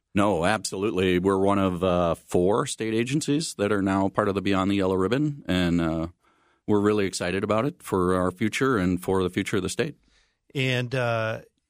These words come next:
Speaker 2: this proclamation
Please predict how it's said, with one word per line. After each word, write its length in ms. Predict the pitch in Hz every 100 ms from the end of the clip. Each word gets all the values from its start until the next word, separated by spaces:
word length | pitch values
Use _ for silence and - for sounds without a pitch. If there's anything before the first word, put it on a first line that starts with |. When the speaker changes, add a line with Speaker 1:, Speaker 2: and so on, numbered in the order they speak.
| _ _ _ _ _ _
Speaker 2:
this 480 | 139 120 113 175 190
proclamation 1000 | - - 160 160 143 127 165 - 127 117